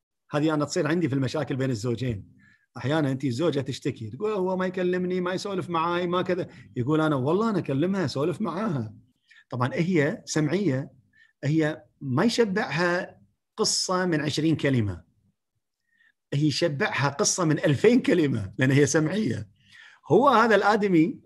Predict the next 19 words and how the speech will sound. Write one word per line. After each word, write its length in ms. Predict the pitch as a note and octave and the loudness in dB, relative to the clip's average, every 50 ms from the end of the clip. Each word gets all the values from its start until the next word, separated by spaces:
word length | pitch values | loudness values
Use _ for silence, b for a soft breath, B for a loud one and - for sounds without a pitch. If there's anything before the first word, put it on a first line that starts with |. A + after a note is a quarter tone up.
| _ _ _ | _ _ _
زوجها 640 | - B2+ F3+ A3 G#3 D3 C#3+ C3+ B2+ C3+ C#3 C3 C#3 F3 | 0 2 4 4 4 4 4 2 2 2 0 2 0 2
هذا 100 | C4+ B3 | 2 4
بصري، 580 | B3+ D4 C#4+ - B3 G3 E3 D#3 - - - _ _ _ _ _ _ _ _ _ _ _ _ _ _ _ _ _ _ _ _ _ _ _ _ _ _ _ - - | 4 2 4 4 2 4 4 2 0 -2 -8 _ _ _ _ _ _ _ _ _ _ _ _ _ _ _ _ _ _ _ _ _ _ _ _ _ _ _ -4 -2
هذا 180 | D#3 F#3+ A#3 | 0 0 2
مو 140 | C4 F#4+ F#4+ | 2 2 2
سمعي، 520 | - C#4 A#3+ A3 E3+ D3+ D3+ D#3+ A3+ - - - - _ _ _ _ _ _ _ _ _ _ _ _ _ _ _ | 4 4 2 2 2 2 0 0 -2 -6 -14 -20 -20 _ _ _ _ _ _ _ _ _ _ _ _ _ _ _
فتشوفون 600 | _ - E3 - - G#3 G3+ - A#3+ B3 A3 A#3 | _ -4 -4 -2 0 0 0 2 4 2 2 2
كلامه 440 | - - - D3 D3 F3+ A#3 B3+ C#4 | -2 -4 -2 2 4 4 6 6 4
قليل 600 | C4+ - A#3+ G#3+ F#3+ E3+ F3 G#3+ D#4 - - - - b b b b b - | 4 2 2 2 4 4 4 4 2 -2 -6 -18 -20 b b b b b 0
ويعتمد 520 | D#3 E3+ E3 E3 E3 A#3+ B3 B3 A#3 G#3 | 4 4 4 4 2 0 2 2 4 6
على 180 | F3+ F#3 G3 F#3+ | 6 6 6 4
الإشارات 560 | F#3+ G#3+ F#3 - G3+ F#3+ G3 A3 C4+ - D#3+ | 4 4 -2 0 2 4 6 6 4 4 2
وهو 160 | C#3+ D3+ D#3+ | 2 4 4
يسولف، 600 | D3 - E3+ D#3+ D#3 D3+ - - F#2+ - - A#2 | 2 4 2 2 2 2 0 -4 -8 -10 -8 -6
لأنه 320 | C3 D3+ C#3+ C#3+ C#3+ C3+ | -4 -2 0 0 0 0
بصري 580 | C#3 G3+ A3+ - A#3+ A3 F#3 C#3+ A2+ G#2 G2 - - - - _ _ _ _ _ | 2 2 0 2 4 2 2 2 0 -4 -8 -14 -18 -20 -20 _ _ _ _ _
فيعتمد 560 | - D#3+ D#3 D#3 D3 D3 - G#3+ G#3+ G#3 F#3+ | -6 -4 -2 -2 -2 0 0 0 0 2 2
على 80 | D#3+ D#3+ | 0 0
الإشارات. 600 | F3+ D#3+ - E3 D#3+ E3+ E3+ C#3 B2 A#2+ - - | 0 -2 -2 -2 -2 -2 -2 -4 -6 -8 -12 -18